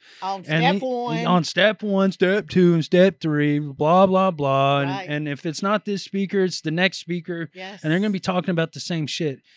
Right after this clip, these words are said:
Speaker 2: But, like, I think why they do that is because those are the three steps that are gonna guide you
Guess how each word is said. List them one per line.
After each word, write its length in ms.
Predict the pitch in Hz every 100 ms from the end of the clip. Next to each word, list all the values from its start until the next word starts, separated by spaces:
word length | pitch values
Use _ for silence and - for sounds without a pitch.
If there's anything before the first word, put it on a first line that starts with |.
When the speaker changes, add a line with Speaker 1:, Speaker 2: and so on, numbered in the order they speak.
| _ _ _ -
Speaker 2:
But, 100 | 156
like, 300 | 151 143 - _ _ _ _ _ _ 233 143
I 100 | 156
think 440 | - 214 226 - - _ _ _ _ _ _
why 340 | 139 147 165
they 160 | 170 147
do 180 | 135 143
that 200 | 135 127
is 320 | 127 123 -
because 460 | - 135 143 123 - -
those 340 | 143 180 214
are 80 | 214
the 100 | 202
three 260 | - 165 160
steps 500 | - 151 139 - -
that 180 | 131 131
are 100 | 127
gonna 180 | 135 127
guide 340 | 120 131 127
you 360 | 127 120 120